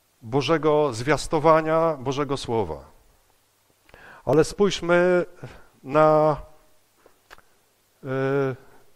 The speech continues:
na in-, na, y, na, y, na inne słowa, które zostały o niej powiedziane. Czterdziesty piąty werset.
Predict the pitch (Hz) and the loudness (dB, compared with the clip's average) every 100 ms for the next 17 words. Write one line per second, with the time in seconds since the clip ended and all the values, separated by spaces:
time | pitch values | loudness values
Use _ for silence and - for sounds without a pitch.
0 | _ _ 131 151 214 127 117 139 143 147 | _ _ -4 -2 -4 -6 -8 -10 -4 -4
1 | 135 131 139 135 139 139 139 139 139 131 | -4 -4 -6 -6 -8 -10 -6 -6 -6 -8
2 | 147 147 160 170 202 175 135 - 156 135 | -10 -2 0 2 0 -2 -4 0 2 2
3 | - 135 123 117 131 131 123 127 120 113 | -2 -4 -4 0 0 0 -4 -8 -8 -8
4 | 113 107 104 80 76 - - 135 156 147 | -6 -4 -4 -6 -14 -12 -8 -6 -4 -6
5 | - 156 151 - 170 160 110 92 92 82 | -8 -6 -4 -2 -2 -2 -6 -6 -6 -8
6 | - | -16